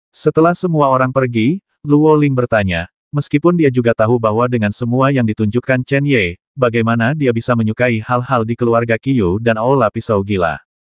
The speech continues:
Chen Ye menggelengkan kepalanya dan berkata sambil tersenyum, "Bukankah lebih baik menggunakannya untuk memenangkan hati orang? Saya percaya bahwa dengan cara ini,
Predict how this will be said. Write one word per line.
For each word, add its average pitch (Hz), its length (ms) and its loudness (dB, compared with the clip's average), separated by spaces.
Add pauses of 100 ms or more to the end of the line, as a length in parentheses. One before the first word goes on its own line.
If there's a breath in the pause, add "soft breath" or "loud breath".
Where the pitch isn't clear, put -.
(420)
Chen 165 240 0
Ye 180 160 4
menggelengkan 143 560 2
kepalanya 123 480 0
dan 123 160 2
berkata 120 400 0
sambil 139 400 0
tersenyum, 123 400 -2
"Bukankah 120 480 -2
lebih 131 240 0
baik 127 320 -2
menggunakannya 113 720 0
untuk 120 240 -2
memenangkan 117 640 0
hati 110 320 -6
orang? 85 400 -4 (600)
Saya 156 340 0
percaya 143 460 0
bahwa 131 260 2
dengan 127 240 0
cara 120 300 0
ini, 113 320 -2